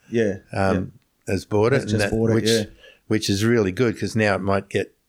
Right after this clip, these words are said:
Speaker 2: some of the
Speaker 1: Some T L C.
Speaker 2: maintenance
Speaker 1: Yeah.
Speaker 2: that, that it's been longing for.
Speaker 1: It's had a hard life, that house, that people don't know, uh, especially through the nineties. There was, when raves were, were
Speaker 2: Yeah.
Speaker 1: big, um, Rave in the Cave was a,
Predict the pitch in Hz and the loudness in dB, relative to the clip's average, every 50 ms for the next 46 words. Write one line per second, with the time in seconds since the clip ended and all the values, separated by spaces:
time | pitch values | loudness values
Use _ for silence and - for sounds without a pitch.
0 | _ - - _ _ _ - - - 101 98 92 90 92 95 92 - 101 107 98 | _ -20 -20 _ _ _ -6 -4 -2 0 0 2 2 2 4 4 2 0 -2 -4
1 | - - - - 101 107 107 107 110 117 117 120 110 113 104 98 95 87 85 - | -6 -6 -4 -2 -2 0 0 0 2 2 0 0 -2 -2 -2 -2 -2 -2 -4 -6
2 | - - - - 92 101 101 101 104 90 - - 95 87 92 90 90 - - - | -8 -8 -8 -6 -6 -6 -4 -4 -4 -4 -2 -2 -2 -2 -2 -6 -6 -10 -12 -12
3 | 107 - - - 98 110 104 98 98 95 101 110 120 120 127 104 - 127 - - | -14 -16 -14 -6 -4 -2 -2 0 0 0 2 2 2 2 2 0 -2 -4 -2 0
4 | 127 113 117 101 - 110 - - 113 110 110 101 - - 120 120 117 113 117 104 | 2 4 2 2 0 -2 -6 -4 -2 -2 -2 -2 -2 0 2 2 4 2 2 2
5 | 117 117 110 113 117 117 117 - - - - - - 107 113 - - 110 110 104 | 0 0 0 0 0 -2 -4 -8 -14 -18 -12 -2 0 0 0 0 -2 -4 -4 -2
6 | 113 117 117 - - 107 - - 113 107 - 104 101 101 107 101 - 104 107 110 | -2 -4 -4 -6 -8 -6 -4 -2 -4 -2 -2 -4 -2 -2 -2 -2 -2 -2 -2 0
7 | 110 107 107 104 - - - - - _ _ _ - - 107 107 107 104 101 - | 0 0 0 -2 -4 -10 -20 -20 -20 _ _ _ -6 -2 0 2 2 2 0 0
8 | - 123 113 - - 107 104 - 117 113 104 104 104 104 104 107 107 110 113 110 | 0 -2 0 0 -2 -2 0 0 0 2 2 2 2 2 0 0 0 0 0 0
9 | 107 107 101 - 101 101 101 98 98 95 - - - - - 110 110 107 101 101 | -2 -2 -4 -4 -4 -2 -2 -2 -4 -4 -6 -8 -8 -4 -2 -2 0 0 0 2
10 | 107 104 104 107 107 107 104 101 - - 107 107 107 110 107 107 107 104 98 - | 2 2 2 2 0 -2 -4 -6 -4 -2 0 2 2 4 4 4 4 2 2 0
11 | 104 101 101 98 - - 101 101 104 104 104 101 101 - - - _ _ - - | 0 0 -2 -4 -4 -4 -4 -2 -2 -2 -2 -4 -6 -8 -12 -20 _ _ -16 -4
12 | - 110 110 110 113 113 104 110 107 104 104 - - 117 98 104 110 107 104 101 | -2 0 2 2 2 2 2 0 0 0 -2 -2 0 2 2 4 2 2 0 -2
13 | 90 95 104 104 98 104 98 92 | -2 -4 -4 -4 -2 -2 -4 -4